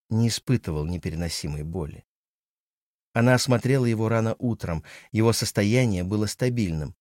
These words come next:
просматривалось даже некоторое улучшение. Прежде всего, не навреди. Навредил ли Ласкин? Или Джулиан? Она не сомневалась в том, что Уоткинс,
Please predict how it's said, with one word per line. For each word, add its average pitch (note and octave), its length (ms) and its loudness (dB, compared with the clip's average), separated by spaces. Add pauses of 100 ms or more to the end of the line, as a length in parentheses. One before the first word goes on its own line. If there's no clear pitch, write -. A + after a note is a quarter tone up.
(300)
просматривалось F#2+ 840 2
даже F#2 260 0
некоторое G2 520 -2
улучшение. G#2 800 -4 (1120)
Прежде F#2 460 0
всего, F#2 560 -2 (600)
не F#2 160 0
навреди. F#2 640 -2 (1800)
Навредил B2+ 580 6
ли F2+ 140 0
Ласкин? A2 500 -4 (1000)
Или G#2 420 0
Джулиан? A2 540 -2 (1400)
Она C3+ 220 8
не C#3+ 100 8
сомневалась D3+ 580 6
в - 120 -12
том, C#3+ 220 6
что F#2+ 380 0
Уоткинс, A#2 640 2